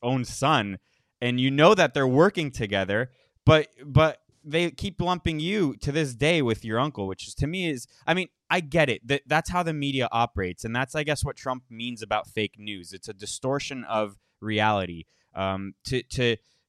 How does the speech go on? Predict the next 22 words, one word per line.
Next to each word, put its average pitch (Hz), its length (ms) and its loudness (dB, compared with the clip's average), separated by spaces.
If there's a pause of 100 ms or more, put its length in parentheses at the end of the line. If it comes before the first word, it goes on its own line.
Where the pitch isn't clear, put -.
(160)
to, 127 220 -4 (160)
to 127 200 -4
paint 147 320 -2
a 156 60 -6
picture 135 440 -2
like 104 260 0
you 117 260 0
are 107 220 4 (160)
like 101 260 -4
this 123 260 0
with 107 280 -4 (380)
your 107 140 -2
now 110 240 0
deceased 104 540 -6
<laughs> 131 120 4
uncle, 117 420 -2
I 117 100 0
just 123 220 -6
think 120 180 -4
it's 110 160 -6
a 110 60 -4
little 107 380 -2